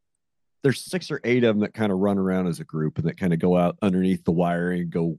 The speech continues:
ahead and creep graze. And it's really funny. Went out this morning, took a bale of alfalfa.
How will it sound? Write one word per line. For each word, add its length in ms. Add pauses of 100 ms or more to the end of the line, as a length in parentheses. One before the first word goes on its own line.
(160)
ahead 360
and 120
creep 280
graze. 440 (1700)
And 120
it's 140
really 220
funny. 420 (640)
Went 160
out 140
this 180
morning, 240
took 160
a 120
bale 280
of 60
alfalfa. 680